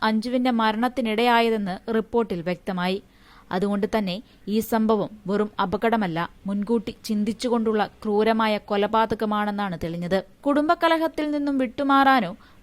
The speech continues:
ഭാര്യയെ ജീവിതത്തിൽ നിന്ന് ഒഴിവാക്കാനോ ആയിരുന്നു യുകേഷിന്റെ ലക്ഷ്യം. സ്വന്തം ഭാര്യയുടെ ജീവൻ തന്നെ അവസാനിപ്പിക്കാൻ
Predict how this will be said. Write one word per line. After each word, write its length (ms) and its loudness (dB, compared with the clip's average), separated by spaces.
ഭാര്യയെ 460 4
ജീവിതത്തിൽ 480 0
നിന്ന് 240 0
ഒഴിവാക്കാനോ 680 2
ആയിരുന്നു 300 0
യുകേഷിന്റെ 640 0
ലക്ഷ്യം. 320 -4
സ്വന്തം 360 -2
ഭാര്യയുടെ 560 6
ജീവൻ 340 -2
തന്നെ 160 0
അവസാനിപ്പിക്കാൻ 800 -2